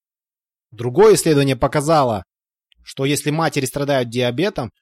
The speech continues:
то это тоже очень серьезно сказывается на здоровье их детей.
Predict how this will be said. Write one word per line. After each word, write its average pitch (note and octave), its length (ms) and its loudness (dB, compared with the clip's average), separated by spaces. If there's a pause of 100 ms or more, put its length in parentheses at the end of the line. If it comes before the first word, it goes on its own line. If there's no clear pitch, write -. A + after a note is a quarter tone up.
(120)
то C3+ 140 -4
это C3+ 140 -4
тоже D#3 340 0
очень D3+ 240 -2
серьезно C3+ 420 -2
сказывается C#3+ 440 -4
на B2 100 -4
здоровье B2+ 400 -2
их A2+ 60 -8
детей. A#2+ 400 -4